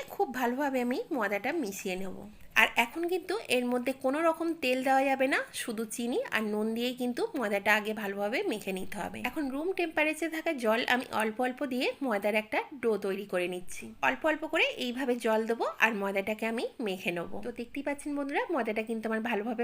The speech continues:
মাখা হয়ে গেছে। আর অবশ্যই কিন্তু একটু খেয়াল রাখতে হবে ময়দাটা যেন খুব বেশি নরম না হয়ে যায়, আবার খুব বেশি শক্তও না হয়ে যায়। ময়দাটা কিন্তু ঠিক এরকম নরম রাখতে হবে। এখন কিন্তু আবারও দশ মিনিটের মতন ময়দাটা একটু ভালোভাবে মেখে নিতে হবে।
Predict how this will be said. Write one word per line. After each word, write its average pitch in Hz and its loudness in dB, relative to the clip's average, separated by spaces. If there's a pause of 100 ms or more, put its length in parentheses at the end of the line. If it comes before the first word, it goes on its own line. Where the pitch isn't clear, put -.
(120)
মাখা 208 0
হয়ে 254 2
গেছে। 262 -2 (600)
আর 254 6 (160)
অবশ্যই 285 -2
কিন্তু 320 -2
একটু 339 -2
খেয়াল 262 2 (100)
রাখতে 277 -6
হবে 330 0 (140)
ময়দাটা 220 0
যেন 226 -2 (140)
খুব 339 -6 (100)
বেশি 269 -4 (100)
নরম 226 2 (120)
না 277 2
হয়ে 269 0
যায়, 453 2 (120)
আবার 208 2 (100)
খুব 311 -4 (100)
বেশি 247 -2 (180)
শক্তও 220 0 (100)
না 185 2
হয়ে 180 -2
যায়। 196 -4 (260)
ময়দাটা 262 0
কিন্তু 285 -2 (180)
ঠিক 440 2 (160)
এরকম 233 2 (180)
নরম 196 6 (100)
রাখতে - -4
হবে। 180 -4 (680)
এখন 339 -2 (100)
কিন্তু 330 0 (260)
আবারও 269 4 (220)
দশ 254 4 (100)
মিনিটের 294 -2
মতন 311 -2 (180)
ময়দাটা 214 2
একটু - -10 (140)
ভালোভাবে 220 0 (120)
মেখে 202 -2
নিতে 180 -8
হবে। 165 -2